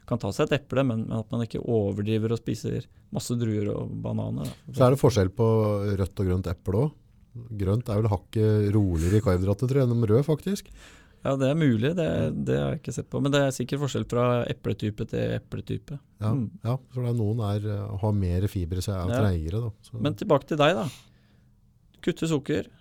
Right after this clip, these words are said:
Speaker 1: eh, mat fra bunn, masse grønnsaker, gjerne bær. Så det er liksom det du, eh, kan fokusere på å spise for å bevare helsa di, og så må du tenke på når spiser jeg.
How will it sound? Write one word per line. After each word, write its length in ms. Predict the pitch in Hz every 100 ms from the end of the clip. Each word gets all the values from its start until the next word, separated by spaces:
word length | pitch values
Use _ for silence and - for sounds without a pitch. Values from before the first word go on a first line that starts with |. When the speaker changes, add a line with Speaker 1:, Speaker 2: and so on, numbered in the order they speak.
| _ _ 240
Speaker 1:
eh, 260 | 151 143 147 165 -
mat 320 | 123 120 135
fra 140 | - 151
bunn, 300 | 139 147 160 -
masse 340 | 151 - -
grønnsaker, 640 | 143 143 127 117 - 135 151 - _
gjerne 800 | - 131 113 123 127 127 131 127 131
bær. 280 | 131 185 233 _ _ _ _ _ _ _
Så 120 | -
det 120 | 135 151
er 80 |
liksom 240 | 151 147 143 - - _ _ -
det 200 | 120 117 117
du, 360 | 127 131 135 - - _ _ _ _ -
eh, 240 | 123 123 -
kan 140 | 123
fokusere 360 | 123 120 123 110
på 120 | 123
å 40 |
spise 340 | - 120 104 139
for 100 | 117
å 100 | 117
bevare 420 | 123 113 107 113
helsa 320 | 123 110 - 113
di, 100 | 180
og 80 | 240
så 80 | 151
må 80 | 143
du 100 | 160
tenke 240 | 165 143 -
på 100 | 147
når 240 | 127 110
spiser 440 | 127 - 110 104
jeg. 100 | 107